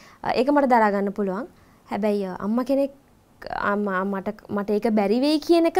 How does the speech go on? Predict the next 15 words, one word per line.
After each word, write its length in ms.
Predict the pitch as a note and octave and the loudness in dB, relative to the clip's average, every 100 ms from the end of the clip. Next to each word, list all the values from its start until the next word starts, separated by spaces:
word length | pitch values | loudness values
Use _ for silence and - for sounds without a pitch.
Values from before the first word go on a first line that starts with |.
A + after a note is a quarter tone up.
| C#4+ | 6
දරා 200 | B3 C4 C#4+ | 6 6 6
ගන්න 180 | F4+ | 4
මට 240 | F4 D4+ - | 4 2 4
තාම 240 | D4+ D#4 | 4 4
මං 240 | D4+ C4 B3+ | 4 4 6
ගාව 160 | B3+ B3+ | 4 4
ශක්තිය 340 | G#3+ - F#3+ D#3+ | -2 -2 -2 -2
නෑ. 160 | F#3+ - _ A#3+ | -8 -12 _ 0
මං 200 | A#3+ A#3 | 2 4
කොහොමත් 240 | A#3+ G#3+ G#3+ | 2 4 8
ගොඩාක් 340 | G#3+ B3+ A3+ A3 | 10 10 6 4
දේවල්, 320 | A3 A#3+ B3 G3 E3 D#3+ - - | 8 8 6 4 4 2 -2 4
එලිපිට 400 | G#3 B3 B3 A3 | 4 4 2 2
කරන 240 | G#3 F#3 F3 | 0 0 -2
කෙනෙක්. 240 | F3+ A#3+ | -4 -4